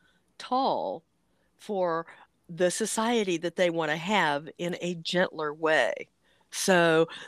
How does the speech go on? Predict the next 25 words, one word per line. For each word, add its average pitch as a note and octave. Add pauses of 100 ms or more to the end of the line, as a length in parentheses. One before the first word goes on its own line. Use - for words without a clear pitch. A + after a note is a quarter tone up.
(180)
you E3+
know, C3+
I, F3
I E3+
feel A#3+
like F#3+
the G3
younger F3+
generation D#3+ (260)
is, D#3+ (840)
mm, F3+ (760)
resisting F#3
the D3+
fascism D#3+
that C#3
seems C#3+
to C3
be C#3
coming C#3
on C3+
in B2+
our B2
society B2+ (340)
right E3
now. C3+